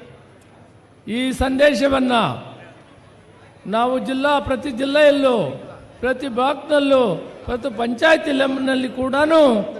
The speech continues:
ಜನರಿಗೆ ಮನವ-, ಮನವರಿಕೆ ಮಾಡುವಂಥ ಕೆಲಸವನ್ನ ಕಾಂಗ್ರೆಸ್ ಪಕ್ಷ ಮಾಡಬೇಕಾಗ್ತದೆ. ಇದನ್ನ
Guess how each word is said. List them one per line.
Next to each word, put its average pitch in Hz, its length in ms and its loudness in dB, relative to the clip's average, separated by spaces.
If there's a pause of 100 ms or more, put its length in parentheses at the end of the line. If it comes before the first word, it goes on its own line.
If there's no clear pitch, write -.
(400)
ಜನರಿಗೆ 262 460 -2
ಮನವ-, 247 840 -4
ಮನವರಿಕೆ 269 480 -2
ಮಾಡುವಂಥ 247 500 -4
ಕೆಲಸವನ್ನ 285 640 2 (760)
ಕಾಂಗ್ರೆಸ್ 254 520 -2
ಪಕ್ಷ 240 380 -2
ಮಾಡಬೇಕಾಗ್ತದೆ. 262 1200 0 (440)
ಇದನ್ನ 262 340 -2